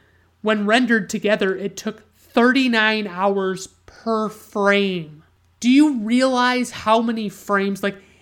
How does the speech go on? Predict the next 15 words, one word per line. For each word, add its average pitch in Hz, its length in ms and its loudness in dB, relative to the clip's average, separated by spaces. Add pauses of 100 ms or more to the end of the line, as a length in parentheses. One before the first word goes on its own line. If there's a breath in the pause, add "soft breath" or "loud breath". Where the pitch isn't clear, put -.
(140 soft breath)
if - 180 -2
just 285 240 -2
this 302 200 -2
podcast 226 800 -2
were 214 80 -4
being 190 260 -2
recorded 196 540 -2
on 180 200 -4
video, 190 680 -2 (380 soft breath)
do 220 100 -6
you 254 160 4
realize 214 640 0
how, 196 680 -2 (180)
how 208 400 -2
many 208 880 -4